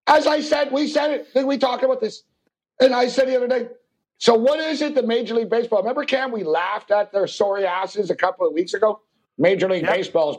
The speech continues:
Speaker 1: preferred plan is to play in their stadium starting July fourth. Yeah, how's that looking?
Speaker 2: Rid-, ridiculous.
Speaker 1: How's that? How, how you doing with
Speaker 2: It's,
Speaker 1: that?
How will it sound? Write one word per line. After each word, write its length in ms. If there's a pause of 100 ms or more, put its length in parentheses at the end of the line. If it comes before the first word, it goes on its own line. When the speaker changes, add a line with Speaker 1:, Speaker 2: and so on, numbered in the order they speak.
(120)
Speaker 1:
preferred 520
plan 380
is 140
to 80
play 300
in 80
their 100
stadium 440
starting 360
July 320
fourth. 360
Yeah, 120
how's 240
that 200
looking? 360
Speaker 2:
Rid-, 260 (460)
ridiculous. 640
Speaker 1:
How's 140
that? 220
How, 340
how 100
you 100
doing 300
with 100
Speaker 2:
It's, 80
Speaker 1:
that? 220